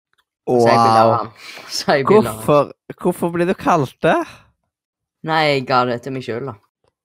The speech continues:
Speaker 2: Why? Av alle, what?
Speaker 1: Nei, fordi at når du spiller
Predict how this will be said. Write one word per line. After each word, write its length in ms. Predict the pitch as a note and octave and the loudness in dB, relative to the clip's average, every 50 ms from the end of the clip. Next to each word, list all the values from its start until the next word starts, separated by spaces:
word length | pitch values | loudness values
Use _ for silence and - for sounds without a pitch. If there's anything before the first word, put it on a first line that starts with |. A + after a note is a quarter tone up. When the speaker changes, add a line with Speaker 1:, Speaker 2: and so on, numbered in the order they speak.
| _ _ - - A2+ B2 - C#3 C3+ - - _ | _ _ -12 -12 -10 -8 -8 -8 -8 -10 -12 _
Speaker 2:
Why? 440 | - B2+ B2+ C3 C3+ D3 F#3+ F#4+ F#4 - - - _ _ - - _ - - - - | -4 0 2 2 4 4 2 2 0 -4 -8 -14 _ _ -20 -18 _ -16 -8 -2 0
Av 140 | D3+ D#3 - | 0 2 2
alle, 540 | - D#3+ E3 E3 D3+ C3 A#2 A2 A2+ A2+ A#2+ - _ - | 2 2 4 4 4 4 4 4 2 2 0 -4 _ -8
what? 320 | A#2+ C3+ E4 G#4 B4 B4 - | -6 -4 -2 -2 -2 -2 -4
Speaker 1:
Nei, 200 | - - F3 E3 | -4 -6 -6 -8
fordi 160 | - - D#3 | -6 -4 -2
at 160 | D3 C#3+ C3+ D3 | -2 -2 -2 -4
når 140 | D3 C#3+ | -6 -6
du 60 | C#3 C#3+ | -6 -8
spiller 480 | - - - D#3+ C3+ C3 C3 B2+ B2 | -8 -6 -4 -2 0 0 0 0 0